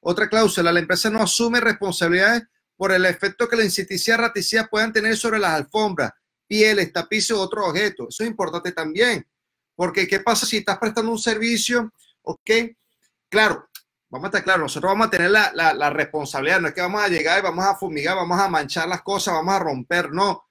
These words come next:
pero igualito te estás cuidando las espaldas, ok, porque ¿qué pasa si tú prestas un servicio y eso es como cuando uno lleva un carro a servicio,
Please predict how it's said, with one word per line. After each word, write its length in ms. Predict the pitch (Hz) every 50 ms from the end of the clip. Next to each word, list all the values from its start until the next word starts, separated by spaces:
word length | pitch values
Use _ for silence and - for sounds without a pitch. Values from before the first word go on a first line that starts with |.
| _ _ -
pero 160 | - 147 156
igualito 340 | 151 151 143 143 147 214 220
te 80 | 220
estás 180 | - - 185 175
cuidando 280 | - 185 165 156 156 156
las 160 | 151 143 143
espaldas, 760 | 131 135 - - 202 - 226 208 170 127 113 110 - - _ _ _ _ _ _ _ _
ok, 180 | 120 120 - 202 202 -
porque 220 | - - - 165
¿qué 100 | - 170
pasa 220 | - 185 175 -
si 160 | 214 - 214 -
tú 100 | - 185
prestas 280 | 202 196 - - 220
un 80 | 220 208
servicio 680 | - - 202 196 202 208 208 196 - 226 226 208 - _ _ _ _ _ _ _ _ _ _ _ - _
y 520 | - 165 180 180 180 180 175 175 170 165 - - _ _ _
eso 180 | - 180 - 269
es 20 |
como 200 | 277 277 262 247
cuando 180 | 254 226 208 196
uno 120 | 208 233
lleva 160 | 240 240 240 240
un 140 | 233 226
carro 300 | 233 - 240 233 226 247
a 60 | 247 214
servicio, 680 | - - 175 165 175 196 180 147 - - 117 104 -